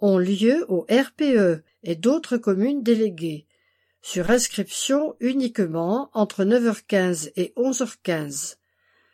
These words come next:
Le planning est consultable sur w w w point segré en anjou bleu point f r. Le relais petite enfance augmente son ouverture estivale.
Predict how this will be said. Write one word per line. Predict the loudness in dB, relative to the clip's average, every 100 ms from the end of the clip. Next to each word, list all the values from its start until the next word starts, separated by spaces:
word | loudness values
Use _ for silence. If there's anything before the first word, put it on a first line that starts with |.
| _ _ _ 0
Le | 0
planning | 2 2 2 4 4 2 0
est | -2
consultable | -2 -4 -4 -4 0 0 2 -2
sur | -4 -2 0 0 -2 -12 _ _
w | -6 -4 0 2 2
w | -2 -4 -4 -2 -2
w | -4 -10 -8 -4 -2 -2 _
point | -10 -4 0 0 0 -4 _
segré | -12 -4 -2 0 2 4
en | 4 0
anjou | -2 -4
bleu | -8 -2 0 0 -4
point | -4 -2 0
f | -4 -6 -6
r. | -8 -8 -14 -20 _ _ _ _ _ _ _ _ _ _ _ _ -2
Le | 4 6
relais | 6 4
petite | 2 -4 -6 -8
enfance | -8 -4 0 0 0 -4 -2
augmente | 2 2 2 0 0 -4
son | -4 -2
ouverture | -2 -4 -4 -4
estivale. | -4 -6 -8 -2 0 0 -4